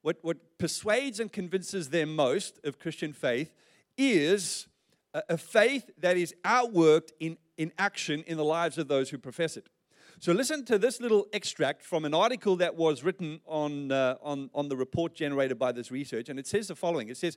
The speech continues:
"Three in four Aussies say that they are turned off investigating religion when they hear celebrities or public figures talk about their Christian faith.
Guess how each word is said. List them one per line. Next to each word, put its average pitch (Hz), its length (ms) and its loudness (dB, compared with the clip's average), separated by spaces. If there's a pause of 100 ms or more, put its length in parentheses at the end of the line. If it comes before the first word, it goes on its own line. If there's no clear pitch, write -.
(300)
"Three 285 400 0
in 214 120 2
four 233 400 10
Aussies 156 380 6
say 165 420 4
that 156 200 0
they 180 140 4
are 165 140 4 (100)
turned 226 400 -2
off - 480 4
investigating 160 760 -2
religion 139 520 -2 (560)
when 160 180 -2
they 175 160 0
hear 202 200 6
celebrities 254 720 4
or 196 160 2
public 214 420 -2
figures 175 380 -2
talk 185 240 0
about 185 260 2
their 190 80 -2
Christian 185 340 -6
faith. 214 340 -8